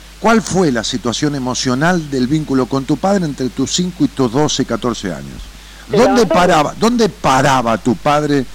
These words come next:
Speaker 1: la arremetida de exigencia de tu madre? ¿Cuándo le dijo, "Dejá de romper los huevos a esta chica"?
Speaker 2: Eh, nunca.
Speaker 1: ¿Y entonces? ¿Dónde está la
Speaker 2: Porque
Speaker 1: protección?
Speaker 2: sí.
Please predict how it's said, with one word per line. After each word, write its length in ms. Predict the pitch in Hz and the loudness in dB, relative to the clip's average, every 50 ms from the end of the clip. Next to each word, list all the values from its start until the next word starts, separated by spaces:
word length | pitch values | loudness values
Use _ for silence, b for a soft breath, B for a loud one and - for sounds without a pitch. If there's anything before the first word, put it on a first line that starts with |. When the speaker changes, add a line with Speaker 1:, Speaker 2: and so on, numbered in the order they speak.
| B B B B B - - | B B B B B -8 -2
Speaker 1:
la 280 | 113 131 139 131 117 - | 0 2 2 2 2 0
arremetida 920 | - 120 123 123 117 120 127 123 127 131 127 - - 165 175 160 160 139 | 0 0 0 0 0 0 0 0 0 0 -2 -2 0 -2 0 0 0 0
de 80 | 127 127 | 0 -2
exigencia 580 | - - 131 117 - 147 139 131 - - 120 | -2 -2 -6 -4 -2 -2 -2 -2 -2 -2 -4
de 60 | 107 | -4
tu 140 | 95 - 104 87 | -2 -4 -4 -4
madre? 260 | 87 76 80 87 - | -4 -6 -4 -6 -2
¿Cuándo 260 | - 277 285 233 202 | 0 0 2 4 4
le 60 | 170 143 | 4 4
dijo, 200 | 120 - 110 101 | 2 2 0 -4
"Dejá 240 | 98 - 135 143 | -2 0 2 2
de 40 | 135 120 | 2 2
romper 600 | 113 113 117 117 113 113 - - 143 131 127 123 | 2 0 0 0 0 -2 -2 0 0 0 2 2
los 140 | 120 107 | 2 2
huevos 320 | 98 127 127 120 113 - 120 | 2 2 2 2 2 0 -2
a 20 | |
esta 200 | 104 - - 104 | -6 -4 -6 -6
chica"? 320 | - - 90 - - 73 - - - - - - - - - - - - - - - - - - - - - - - 220 | -4 -6 -8 -8 -8 -14 -14 -14 -20 -20 -20 -20 -20 -20 -20 -20 -20 -20 -20 -20 -20 -20 -20 -20 -20 -20 -20 -20 -16 -14
Speaker 2:
Eh, 680 | 214 208 208 214 214 214 220 220 220 214 208 208 226 - B B B B B B B B - - - - - - - - - - - - 190 185 180 | -12 -8 -4 -2 -2 0 0 0 0 0 0 0 -4 -6 B B B B B B B B -20 -20 -20 -20 -20 -20 -20 -20 -20 -20 -14 -8 -4 -2 0
nunca. 360 | 185 202 208 - 196 220 247 - - - | 0 0 -2 -2 -2 -2 -2 -4 -12 -6
Speaker 1:
¿Y 100 | - 131 | -2 -2
entonces? 560 | 123 117 - 165 190 196 - - 180 151 - - - - - - - - - - | -2 2 2 4 4 4 2 0 -2 -4 -4 -12 -18 -20 -20 -20 -20 -18 -4 0
¿Dónde 160 | 151 156 151 | 2 2 2
está 140 | - 139 120 | 2 2 0
la 100 | 110 185 | 0 2
Speaker 2:
Porque 160 | 104 104 92 - | 0 0 0 0
Speaker 1:
protección? 220 | - - - - - | 0 2 2 2 0
Speaker 2:
sí. 80 | - | 0